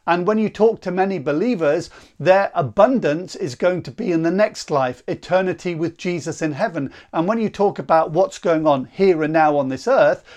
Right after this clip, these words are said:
there doesn't seem to be an abundance.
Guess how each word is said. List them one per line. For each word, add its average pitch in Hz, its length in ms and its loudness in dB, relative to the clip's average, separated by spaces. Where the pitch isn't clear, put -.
there 160 200 2
doesn't 175 400 -6
seem 143 520 -4
to - 120 -8
be 135 500 -2
an 135 140 -4
abundance. 127 800 -8